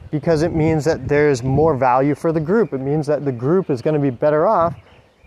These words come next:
having them lead. And that's what you want because you're a group-oriented person. So, so now you let that person lead, but the way that you engage with that is you try to see how you can help that person in the best way. So now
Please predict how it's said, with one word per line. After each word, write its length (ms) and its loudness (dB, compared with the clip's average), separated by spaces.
having 360 0
them 300 2
lead. 220 -6
And 120 -2
that's 180 0
what 120 0
you 180 -2
want 320 0
because 340 -6
you're 260 0
a 200 -4
group-oriented 840 -2
person. 420 -2
So, 300 0
so 220 -2
now 320 2
you 240 2
let 240 2
that 180 0
person 340 -2
lead, 220 0
but 140 -2
the 80 -2
way 240 2
that 140 0
you 200 2
engage 540 0
with 140 -4
that 260 2
is 180 0
you 80 0
try 300 -2
to 100 0
see 440 -2
how 420 2
you 280 0
can 180 -4
help 320 0
that 240 -2
person 360 -2
in 100 0
the 60 0
best 280 -2
way. 120 -4
So 180 -2
now 440 2